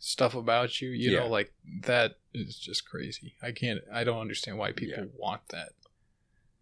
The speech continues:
Speaker 2: Yeah, that is, that is strange, yeah.
Speaker 1: I like being anonymous and just, like, yeah.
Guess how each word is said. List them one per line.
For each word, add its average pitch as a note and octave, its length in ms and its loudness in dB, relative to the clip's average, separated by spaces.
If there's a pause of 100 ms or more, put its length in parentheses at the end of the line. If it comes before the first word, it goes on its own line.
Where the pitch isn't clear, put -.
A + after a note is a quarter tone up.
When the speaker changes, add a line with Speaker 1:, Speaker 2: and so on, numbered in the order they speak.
(420)
Speaker 2:
Yeah, A#2+ 340 12
that G2+ 200 12
is, F#2 200 2
that D#2+ 160 -2
is D2 140 -6
strange, - 440 -12
yeah. - 140 -10 (1300)
Speaker 1:
I A#2 100 2
like A2 240 2
being G#2+ 220 2
anonymous A2 640 0
and G2+ 260 -6
just, - 260 -2
like, - 200 -10 (520)
yeah. D3+ 180 -10